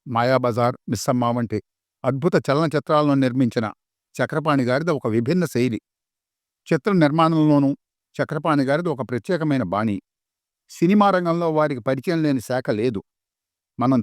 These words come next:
తీసేది జనం చూడడం కాదు, జనం కోరేది మనం తీయాలి" అనే ధోరణి ఆయనది.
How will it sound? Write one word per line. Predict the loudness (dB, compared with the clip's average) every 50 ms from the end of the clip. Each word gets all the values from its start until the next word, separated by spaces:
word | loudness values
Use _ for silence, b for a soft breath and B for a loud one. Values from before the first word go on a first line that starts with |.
| -2 -2
తీసేది | -4 -4 2 2 2 2 2 2
జనం | 2 2 2 2 0
చూడడం | 0 -2 -2 0 0 0 0 0
కాదు, | 0 0 -2 -2 -4 -8 -12 _ _ _ _ _ _ _ -8
జనం | -2 0 0 2 2 0
కోరేది | -2 0 0 2 4 4 4 4 4
మనం | 4 4 4 2
తీయాలి" | 0 -2 0 2 2 0 0 -2 -6 -10 _ _ _ _ _ _ -4
అనే | 0 0 2 0
ధోరణి | 0 0 0 0 0 0 -2
ఆయనది. | -2 -4 -4 -6 -6 -8 -10 -14